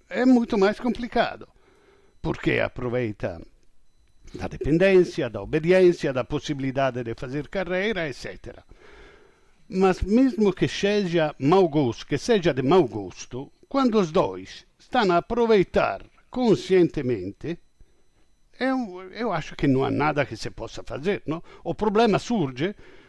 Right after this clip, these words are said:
quando o dipendente non gosta pra nada dos avances do superior.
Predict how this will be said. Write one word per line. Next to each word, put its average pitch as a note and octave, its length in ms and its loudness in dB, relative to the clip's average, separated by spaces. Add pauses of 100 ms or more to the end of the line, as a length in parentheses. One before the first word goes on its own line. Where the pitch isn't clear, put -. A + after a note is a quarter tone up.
(100)
quando E3+ 400 4
o E3+ 60 4
dipendente G3+ 800 4
non G#3 200 6
gosta F3+ 380 0
pra A#3 220 0
nada F3+ 500 0
dos G3+ 260 0
avances D#3 640 0
do G3+ 160 0
superior. A2 640 -4